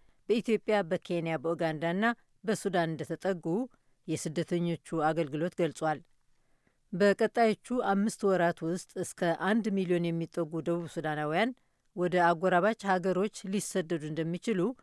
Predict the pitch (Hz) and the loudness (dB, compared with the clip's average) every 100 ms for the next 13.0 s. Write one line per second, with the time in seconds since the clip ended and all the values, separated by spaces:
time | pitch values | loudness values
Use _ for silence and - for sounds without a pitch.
0 | _ _ - 170 208 190 - 175 160 156 | _ _ -6 -4 0 0 0 -2 -2 -4
1 | - 233 160 156 156 135 151 147 156 156 | -6 -4 -2 -2 -2 -4 -6 -6 -6 -6
2 | 175 190 - 170 220 196 185 127 143 147 | -2 -2 -2 -4 -4 2 2 2 -2 -4
3 | 165 180 - 165 - 156 147 - _ _ | -6 -8 -6 -6 -2 -4 -4 -10 _ _
4 | _ _ _ _ _ - 277 - 233 220 | _ _ _ _ _ -6 -2 2 4 4
5 | - 196 190 175 180 214 - 170 139 160 | 4 4 4 2 2 0 0 -2 -2 -4
6 | 165 156 - 160 143 185 175 208 208 160 | -4 -4 -4 -4 -2 -6 -4 -6 -6 -6
7 | 147 151 160 156 - 151 151 135 151 151 | -6 -4 -4 -4 -4 -4 -4 -6 -6 -6
8 | - 170 156 - 156 - 156 151 151 139 | -6 -6 -6 -6 -8 -4 -4 -4 -4 -2
9 | 175 226 - _ _ _ 165 160 180 165 | 0 0 -2 _ _ _ -4 -2 0 -2
10 | - - - - 175 - - 170 160 156 | -2 -8 -10 -8 -8 -8 -4 -2 0 -2
11 | - 151 147 196 247 _ _ _ _ - | -2 -2 0 -2 -2 _ _ _ _ -4
12 | 233 - 226 214 214 - 214 202 202 190 | -2 0 0 0 -2 0 0 2 2 2